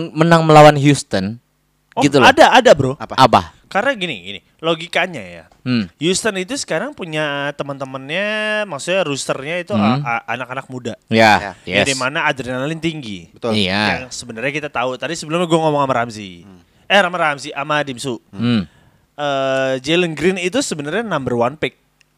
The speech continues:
Speaker 3: Ya, harusnya.
Speaker 2: Actually.
Speaker 3: Ya, harusnya.
Speaker 2: Harusnya.
Speaker 3: Karena di high school dia number one prospect.
Speaker 2: Iya.
Speaker 1: Yes.
Speaker 3: All
Speaker 2: Dan
Speaker 1: Oke.
Speaker 2: dia All American ya?
Speaker 3: Ya,
Speaker 2: Nomor
Speaker 3: E S P N,
Speaker 2: satu juga.
Speaker 3: nomor one.
Speaker 1: Hmm.
Speaker 2: Bukan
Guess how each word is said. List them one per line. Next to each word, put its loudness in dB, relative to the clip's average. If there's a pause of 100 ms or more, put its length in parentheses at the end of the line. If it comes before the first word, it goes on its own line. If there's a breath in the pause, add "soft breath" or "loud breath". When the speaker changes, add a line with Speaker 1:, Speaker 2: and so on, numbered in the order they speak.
Speaker 3:
Ya, -8
harusnya. -8
Speaker 2:
Actually. -2 (100)
Speaker 3:
Ya, -10 (320)
harusnya. -6 (120)
Speaker 2:
Harusnya. 2
Speaker 3:
Karena -2
di 2
high 6
school 2
dia 0
number -8
one -4
prospect. -2
Speaker 2:
Iya. 4
Speaker 1:
Yes. -4
Speaker 3:
All -2
Speaker 2:
Dan -4
Speaker 1:
Oke. -2
Speaker 2:
dia 2 (300)
All 0
American -2
ya? -6 (280)
Speaker 3:
Ya, -6
Speaker 2:
Nomor -2
Speaker 3:
E -
S -8
P -4
N, 2
Speaker 2:
satu -4
juga. -4
Speaker 3:
nomor -6
one. -10
Speaker 1:
Hmm. -2 (300)
Speaker 2:
Bukan -4